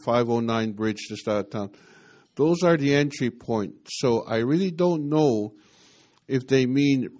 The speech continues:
right from the edge of the reserve, right from the edge, it's twenty kilometers, or are they saying from the drill site twenty kilometers off the reserve? You know, but that, that was their answer.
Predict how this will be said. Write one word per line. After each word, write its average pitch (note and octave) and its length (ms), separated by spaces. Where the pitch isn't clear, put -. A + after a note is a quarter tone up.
right D#3 260
from G3 160
the D#3 240
edge D3+ 400
of B2 300
the A#2 300
reserve, A2 760
right D#3 240
from F#3 160
the D3+ 160
edge, C#3 440
it's - 220
twenty D3 280
kilometers, B2 760
or A#2+ 240
are A#2+ 220
they B2 120
saying A#2+ 460
from A2+ 200
the A2 100
drill C#3 360
site B2+ 460
twenty C3+ 300
kilometers A#2+ 840
off A2+ 320
the G#2+ 80
reserve? G#2 460
You D3 160
know, C#3+ 200
but C#3 380
that, D#3+ 160
that F3 100
was E3+ 140
their D3+ 200
answer. D3+ 580